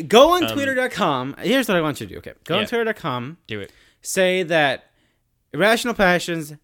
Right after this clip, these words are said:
Speaker 1: has great videos and great written
Speaker 2: Mm-hmm.
Speaker 1: articles. But they also have this extra bonus <laughs> feed where they do article reads and
Speaker 2: Yes.
Speaker 1: stuff if you don't have time to read.
Speaker 2: Yeah.
Speaker 1: Do tweet something like that. Let us kn-,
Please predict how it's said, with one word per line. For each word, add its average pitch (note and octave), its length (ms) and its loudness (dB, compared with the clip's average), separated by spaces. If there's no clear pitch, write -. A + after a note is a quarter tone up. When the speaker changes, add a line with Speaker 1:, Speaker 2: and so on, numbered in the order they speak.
Speaker 1:
has C#3 300 -4
great E3 340 -4
videos D3 640 -2
and A#2+ 120 -10
great C3 300 -2
written A2+ 280 -8
Speaker 2:
Mm-hmm. A2 140 -10
Speaker 1:
articles. B2+ 640 -6
But C#4+ 280 -4
they G#3 80 -2
also F3+ 260 -4
have F3+ 200 -2
this D#3+ 200 -6
extra F#3+ 360 -8
bonus F3 400 -2
<laughs> - 80 -8
feed C#3 380 -4
where C3+ 160 -4
they D3 120 -2
do F3 220 -8
article E4 480 -2
reads G#2 300 -8
and G#2 120 -12
Speaker 2:
Yes. G2 80 -12
Speaker 1:
stuff - 300 -14
if - 180 -18
you C#3+ 80 -8
don't E3 160 -6
have F3+ 180 -8
time A3+ 520 -4
to C4 160 -12
read. A#3+ 580 -6
Speaker 2:
Yeah. G2 160 -10
Speaker 1:
Do C4+ 240 -4
tweet A#3+ 280 -8
something G3 200 -6
like C3+ 180 -8
that. G#2 240 -8
Let B3+ 160 -2
us - 160 -4
kn-, F#3+ 120 -14